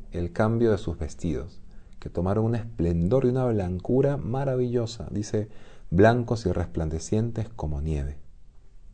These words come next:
Y San Lucas dice de su vestido, "blanco y refulgente". E insiste San Marcos sobre esa blancura,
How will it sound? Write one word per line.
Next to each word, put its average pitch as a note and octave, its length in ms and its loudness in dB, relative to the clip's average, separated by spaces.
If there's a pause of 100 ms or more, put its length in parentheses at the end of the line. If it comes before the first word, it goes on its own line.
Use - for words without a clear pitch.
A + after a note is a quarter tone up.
(1160)
Y B2 80 -2
San B2 180 4
Lucas B2 260 8
dice A2+ 300 6
de - 260 -2
su F#2 160 2
vestido, C3 540 0
"blanco C#3 580 4
y G2 140 -2
refulgente". E2 1000 -4 (1000)
E F#2 100 0
insiste G#2+ 340 0
San B2 180 0
Marcos A2+ 320 2
sobre F2 160 2
esa G2 160 -2
blancura, G2 500 2